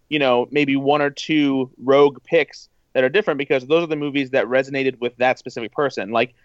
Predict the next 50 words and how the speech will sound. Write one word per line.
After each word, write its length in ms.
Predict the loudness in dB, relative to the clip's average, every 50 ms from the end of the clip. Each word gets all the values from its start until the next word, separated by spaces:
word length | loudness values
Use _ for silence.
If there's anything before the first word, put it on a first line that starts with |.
| _ _ _ _
uh, 300 | 0 2 4 4 2 2 0
me, 300 | -2 -2 -2 0 2 2
I 80 | 2
think 180 | 0 -2 -2 -2
I'm 140 | -2 -2 -2
one 100 | -4 -6
of 160 | -6 -6 -6
the, 180 | -6 -6 -6 -6 _ -8
the 140 | -8 -8 -10 _ _ _
very 260 | 0 2 2 2 2 0
few 220 | -2 -6 -8 -6
people 340 | -6 -6 -6 -4 -4 -4 -4
who 160 | -4 -6 -4
probably 300 | -2 0 0 0 0 -2
put 260 | -4 -4 -8 -8 -4
Brigsby 400 | -4 -4 -4 -2 -4 -6 -6 -6
Bear 280 | -6 -8 -8 -10 -10 -6 -4
on 140 | -2 -2
their 120 | 0 -2 -2
top 280 | 0 0 -2 -2 -2
ten 240 | -4 -6 -6 -6 -8
just 100 | -10 -10
because 220 | -4 -2 0 2 2
I, 160 | 2 2 2
I 140 | 2 0 0
love 240 | 2 2 2 2
that 140 | 0 -2 -2
movie 400 | -2 -4 -6 -4 -4 -4 -4 -6 _ _ _ _ _ -6
and 140 | -2 -2 -2
it 80 | -2 -2
stuck 240 | -2 -2 -2 -2
with 100 | -6 -8
me 120 | -4 -2 -2
ever 120 | -2 -2
since 220 | -4 -10 -8 -6 -4
I 100 | -4 -4
saw 300 | -2 -2 0 0 0 0
it 60 | -2
at 160 | -2 -4 -4
Sundance 540 | -4 -4 -2 -2 -2 -4 -4 -6 -6 -8 -10
in 140 | -10 -8 -6
January 540 | -4 -4 -2 -2 -2 -2 0 0 0 0
of 120 | 0 0 0
last 380 | 0 0 0 0 -2 -4 -8
year. 220 | -12 -12 -12 -12 -14 _ _ _ _ _ _ _ _
So, 140 | 0 2 2
you 160 | 2 4 4
know, 80 | 4 4
it's, 240 | 2 0 -2 -4 -2
it's, 400 | -2 -2 -2 -2 -8 -20 -20